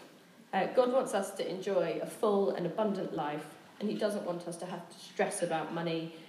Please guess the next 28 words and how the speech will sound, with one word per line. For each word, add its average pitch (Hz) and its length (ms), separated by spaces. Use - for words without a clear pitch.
stress - 340
about 175 260
material 170 360
possessions. - 800
The 208 60
world 233 400
cannot 202 360
assure 180 380
us - 360
of 175 120
welfare, 175 520
and 202 160
nor 220 180
can 220 140
we 202 180
always 165 340
rely 170 240
on 160 60
our 170 100
own 175 120
abilities 175 680
to - 100
provide 185 400
for 160 120
ourselves. 151 640
God 208 260
calls 247 400
us - 320